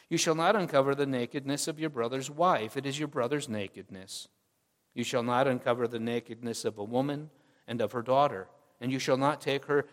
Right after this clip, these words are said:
son's daughter or her daughter's daughter to uncover her nakedness.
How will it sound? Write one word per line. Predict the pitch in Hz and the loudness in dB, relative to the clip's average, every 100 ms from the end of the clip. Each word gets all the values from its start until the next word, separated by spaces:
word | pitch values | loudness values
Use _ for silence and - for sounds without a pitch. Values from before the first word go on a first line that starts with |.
| - | -10
son's | - 160 165 165 - | 2 4 4 2 2
daughter | 117 101 104 135 - _ | 4 4 0 -4 -8 _
or | 147 | 0
her | 147 | 2
daughter's | 139 151 170 147 123 | 4 4 6 2 2
daughter | 104 98 104 | 2 0 -2
to | - 131 - | -6 -6 -4
uncover | 131 131 117 120 117 - | -4 -2 0 0 -2 -4
her | 110 | -4
nakedness. | 110 101 - 90 92 85 - | -2 -4 -8 -14 -16 -12 -14